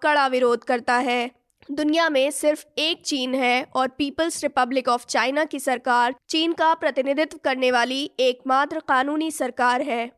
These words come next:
बीबीसी की खबर के मुताबिक अमेरिका ने राष्ट्रीय सुरक्षा और विदेश नीति की चिंताओं का हवाला देते हुए लगभग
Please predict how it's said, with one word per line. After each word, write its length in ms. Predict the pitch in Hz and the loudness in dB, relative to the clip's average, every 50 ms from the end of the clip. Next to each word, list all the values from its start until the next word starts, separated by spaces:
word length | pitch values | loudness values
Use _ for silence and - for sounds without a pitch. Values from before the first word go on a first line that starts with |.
| _ - | _ -10
बीबीसी 460 | 247 294 302 294 294 320 294 - 359 330 | -4 -2 -2 0 0 0 0 0 -2 0
की 120 | 311 349 | -2 -2
खबर 300 | 381 - 269 262 277 277 | 0 0 0 0 0 0
के 140 | 262 269 262 | 0 0 0
मुताबिक 520 | 262 262 233 269 262 269 254 285 294 311 - - - _ _ - | 0 0 2 2 0 2 4 2 2 2 -2 -8 -18 _ _ -4
अमेरिका 480 | 269 277 285 285 285 294 277 339 349 | -2 0 0 0 0 0 0 2 2
ने 240 | 349 330 311 330 349 | 2 2 0 0 0
राष्ट्रीय 580 | 349 302 254 240 262 - - 285 269 277 277 269 | 0 2 0 0 -2 -4 -8 -6 0 0 0 0
सुरक्षा 640 | - - 285 294 277 - - - 302 302 294 311 | 2 0 -2 -2 -2 -4 -4 -2 0 2 2 2
और 280 | 320 - - 269 277 285 | 0 -2 -2 -2 0 0
विदेश 440 | 269 277 240 285 294 330 311 - 311 | -2 -2 0 0 0 0 -2 -4 -4
नीति 240 | 294 294 247 277 | -4 -2 -4 -4
की 140 | 233 - 269 | -6 -6 -8
चिंताओं 500 | 226 - 269 262 240 - 262 262 277 302 | -8 -8 -8 -8 -4 -2 0 2 2 0
का 140 | 285 330 285 | 0 0 0
हवाला 420 | 294 269 262 269 254 262 285 294 | 0 0 0 2 2 2 2 2
देते 280 | 302 285 262 254 - 254 | 2 2 0 2 2 0
हुए 320 | 240 254 247 233 233 240 | 0 0 0 0 0 0
लगभग 500 | 254 269 269 254 254 262 262 247 247 247 | -2 -2 -4 -4 -2 -2 -2 -2 -2 -6